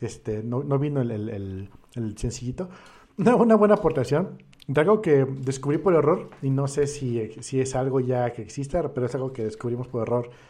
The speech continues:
cuando trabajábamos de freelancer hace bastante, bastante tiempo, era desarrollar de atrás adelante. Em, yo soy full stack en web,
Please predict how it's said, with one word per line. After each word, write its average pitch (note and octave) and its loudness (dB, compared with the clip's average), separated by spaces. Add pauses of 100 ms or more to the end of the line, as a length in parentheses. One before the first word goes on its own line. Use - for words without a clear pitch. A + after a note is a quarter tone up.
(240)
cuando A#2+ -4
trabajábamos A#2 -2
de A#2 -4
freelancer B2 -4
hace A#2 -6
bastante, A2+ -8
bastante A#2 -8
tiempo, C3+ -4 (1400)
era D3 2
desarrollar C#3 2 (1000)
de C3 0
atrás C#3 0
adelante. B2 0 (960)
Em, C3+ 0 (220)
yo F3+ 6
soy G#3+ 6 (160)
full D#3+ 2
stack - -8 (280)
en B2 -4
web, B2 2